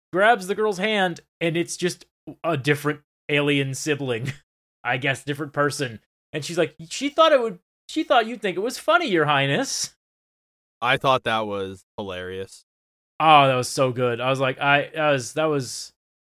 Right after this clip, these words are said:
Speaker 1: a great way to, and then the, the queen's just immediately like,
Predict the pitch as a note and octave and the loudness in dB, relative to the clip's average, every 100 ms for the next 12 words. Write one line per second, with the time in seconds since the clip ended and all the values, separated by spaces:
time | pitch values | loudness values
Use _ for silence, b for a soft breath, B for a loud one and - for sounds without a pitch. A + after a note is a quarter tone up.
0 | _ _ _ _ - C#3+ C#3+ E3 D#3 D3+ | _ _ _ _ -8 -6 0 2 4 2
1 | D3+ C#3+ D3 D#3+ D#3+ C#3+ D#3+ F3 F3+ E3+ | 2 0 -2 -2 -2 0 0 2 0 0
2 | D3+ D#3 D3+ C#3 B2+ | -2 -2 0 0 0